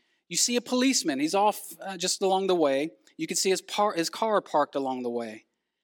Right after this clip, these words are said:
And he's evidently filling in for the school crossing guard that day.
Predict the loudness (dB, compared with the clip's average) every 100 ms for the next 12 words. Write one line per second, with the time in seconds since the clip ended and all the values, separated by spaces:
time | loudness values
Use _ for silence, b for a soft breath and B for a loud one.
0 | -2 0 4 2 4 2 2 -2 2 2
1 | 4 2 2 0 -4 -2 0 4 2 4
2 | 0 0 -2 -2 0 0 0 -2 -2 -4
3 | -4